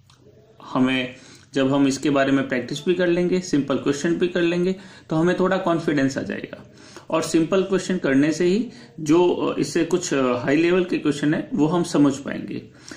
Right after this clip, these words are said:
तो बिल्कुल formula पर आधारित और सरलता के साथ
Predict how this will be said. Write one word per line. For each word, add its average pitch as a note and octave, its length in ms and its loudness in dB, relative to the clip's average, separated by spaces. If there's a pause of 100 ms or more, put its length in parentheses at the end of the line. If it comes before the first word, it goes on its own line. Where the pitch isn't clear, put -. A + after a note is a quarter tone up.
(140)
तो - 80 0
बिल्कुल G3+ 580 0 (140)
formula D3 500 4
पर G#3+ 200 0
आधारित C#3+ 420 0
और G#3 120 0
सरलता F#3+ 440 2
के C3 160 0
साथ - 380 -6